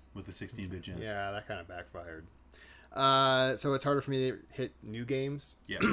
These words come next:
Speaker 2: <clears throat> With the exception of the D S.
Speaker 1: Yes.
Speaker 2: And why is that?
Speaker 1: Because you're a loser.
Speaker 2: 'Cause I can take it into the bathroom.
Speaker 1: That is horrible.
Speaker 2: And that's where I get most of my modern gaming done.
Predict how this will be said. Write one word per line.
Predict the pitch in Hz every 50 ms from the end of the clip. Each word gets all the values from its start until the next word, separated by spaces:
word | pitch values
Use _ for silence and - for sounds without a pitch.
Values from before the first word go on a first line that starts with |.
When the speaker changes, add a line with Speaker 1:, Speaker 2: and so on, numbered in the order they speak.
| 170 - -
Speaker 2:
<clears throat> | - - - -
With | 135 143 - -
the | 143 147 151 151 147 - - - - - - - -
exception | 135 - - - 262 277 - - 147 127
of | 120 113
the | 120 117
D | 113 127 143 151
S. | 135 - - - - - - - -
Speaker 1:
Yes. | 101 90 - - - - - - - - - - - - - - _ - -
Speaker 2:
And | - 90 95
why | 95 107 120
is | 135 123
that? | 139 151 175 214 262 - - - - - - - - -
Speaker 1:
Because | 123 - - 123 120 107 104
you're | 123 131
a | 123
loser. | 120 113 101 95 92 90 87 82 82 73 - - -
Speaker 2:
'Cause | - 107
I | 95 90
can | - - -
take | - 139 143 156
it | 165 170
into | 180 180 185
the | 185 185
bathroom. | 180 151 120 101 85 - - 85 - - - - _ - - - - - - - - - -
Speaker 1:
That | 107 113 117 120 120 -
is | 120 110 104 -
horrible. | - - - - 104 90 85 82 80 78
Speaker 2:
And | - 92
that's | 98 101 -
where | 120 113
I | 117
get | 123 135 135
most | 135 131 143 -
of | -
my | 151 143 147 147
modern | 147 143 139 147 160 160 156
gaming | 143 127 113 104 95 87 78
done. | 82 76 -